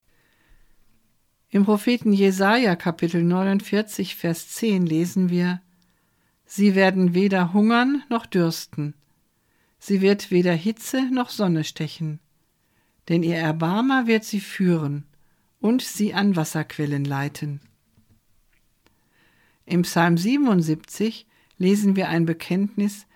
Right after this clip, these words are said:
das einen noch tieferen Einblick schenkt.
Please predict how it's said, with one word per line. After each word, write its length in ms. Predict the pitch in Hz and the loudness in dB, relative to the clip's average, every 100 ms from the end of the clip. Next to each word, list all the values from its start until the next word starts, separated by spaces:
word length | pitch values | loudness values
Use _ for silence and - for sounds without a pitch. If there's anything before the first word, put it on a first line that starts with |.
| _ _ | _ _
das 240 | - 170 139 | -6 -4 -2
einen 320 | 165 160 165 | 0 2 2
noch 280 | 196 254 - | 2 0 -4
tieferen 720 | - 202 214 - 220 214 214 | -6 0 0 0 -2 -2 -2
Einblick 520 | 160 160 170 165 160 | -2 0 0 -2 -6
schenkt. 480 | - 151 147 - | -8 -8 -8 -12